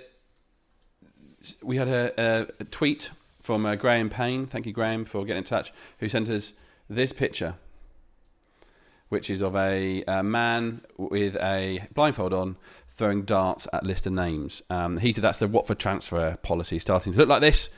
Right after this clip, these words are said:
Um, discuss Doucouré, Ber-, uh, Berghuis, Suarez, um, and he's starting to get the impression that we have no clue what we are doing when it comes to transfers. We're just guessing. And it is that high turnover 'cause we did have seven players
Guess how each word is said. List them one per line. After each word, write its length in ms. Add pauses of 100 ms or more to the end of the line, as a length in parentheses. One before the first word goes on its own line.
(380)
Um, 380
discuss 540
Doucouré, 720
Ber-, 200
uh, 400
Berghuis, 680
Suarez, 720 (400)
um, 420
and 80
he's 140
starting 300
to 60
get 40
the 40
impression 480
that 260
we 100
have 160
no 200
clue 420 (340)
what 180
we 160
are 60
doing 300
when 100
it 80
comes 240
to 100
transfers. 800
We're 200 (100)
just 420 (120)
guessing. 480 (340)
And 80
it 80
is 220
that 180
high 180
turnover 540
'cause 240
we 140
did 360
have 220
seven 760
players 720